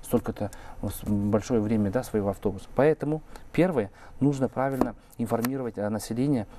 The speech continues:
о том, кака-, ка-, а, насколько сложная, а, работа и от-, ответственность водителей. Второе — это навигация времени ожидания.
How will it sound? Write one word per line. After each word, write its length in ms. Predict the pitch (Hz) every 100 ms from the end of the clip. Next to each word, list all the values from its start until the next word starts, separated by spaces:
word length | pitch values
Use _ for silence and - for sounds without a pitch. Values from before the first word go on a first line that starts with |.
| -
о 80 | 101
том, 260 | 139 151 - - - - -
кака-, 360 | - 113 120 76
ка-, 360 | - 107 92 107
а, 20 |
насколько 580 | 110 107 - 139 123 104 - -
сложная, 640 | - - 143 135 120 101 - -
а, 220 | 104 104
работа 480 | 107 127 143 107 -
и 160 | 107
от-, 180 | 101 104
ответственность 520 | 104 - 123 - 110
водителей. 440 | 104 107 113 - - - -
Второе — 540 | - 135 170 220 131 - - -
это 280 | 123 139 123
навигация 580 | 120 117 123 123 - 107
времени 260 | 117 113
ожидания. 400 | 104 104 104 95